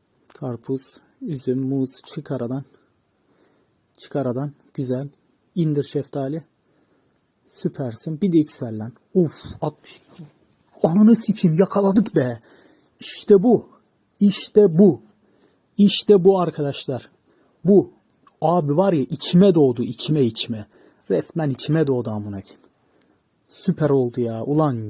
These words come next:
yüz liradan ya. Yüz elli lira, liradan sekiz bin lira para abi ya. Dile kolay. Oh.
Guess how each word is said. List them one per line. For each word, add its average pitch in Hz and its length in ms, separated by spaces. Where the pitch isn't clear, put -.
yüz 151 400
liradan 143 400
ya. 123 220
Yüz 127 260
elli 156 240
lira, 170 360
liradan 143 500
sekiz 160 540
bin 156 180
lira 147 160
para 135 240
abi 127 280
ya. 113 300
Dile 143 240
kolay. 120 360
Oh. 170 320